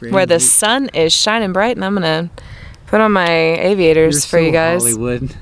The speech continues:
Speaker 1: You're so Hollywood.
Speaker 2: <laughs>
Speaker 1: You look so cute in all of your gear.
Speaker 2: And my braids.
Speaker 1: We are so tourist here. Like, we look like tourists, don't we?
Speaker 2: Yeah, like, this is all of our s-, Colorado swag. It's my Estes Park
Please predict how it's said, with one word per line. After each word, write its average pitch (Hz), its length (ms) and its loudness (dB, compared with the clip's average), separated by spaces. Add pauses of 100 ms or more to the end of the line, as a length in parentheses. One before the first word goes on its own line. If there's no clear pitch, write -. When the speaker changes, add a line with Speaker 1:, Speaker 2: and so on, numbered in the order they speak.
(160)
Speaker 1:
You're 143 120 -6
so 113 260 -6
Hollywood. 107 440 -2 (240)
Speaker 2:
<laughs> - 60 -20 (180)
Speaker 1:
You 131 40 -10
look 117 120 -10
so 107 160 -10
cute 110 260 -8
in 113 140 -10
all 110 220 -6
of 101 160 -10
your 107 220 -6
gear. 117 480 -4 (160)
Speaker 2:
And 170 220 0
my 175 80 0
braids. 170 580 0 (400)
Speaker 1:
We 175 160 4
are 165 240 0
so 156 520 0 (520)
tourist 135 480 -2
here. 123 340 -4 (640)
Like, 139 220 -2
we 151 100 4
look 147 220 0
like 131 160 -2
tourists, 101 320 -10
don't 104 120 -12
we? 117 180 -12 (280)
Speaker 2:
Yeah, 202 360 -2
like, 180 140 -8
this 202 160 -6
is 202 140 -8
all 190 160 0
of 180 140 0
our 160 160 2
s-, - 240 -4
Colorado 165 500 2
swag. - 380 -4
It's 165 100 -6
my 165 140 2
Estes 175 340 2
Park 160 480 -2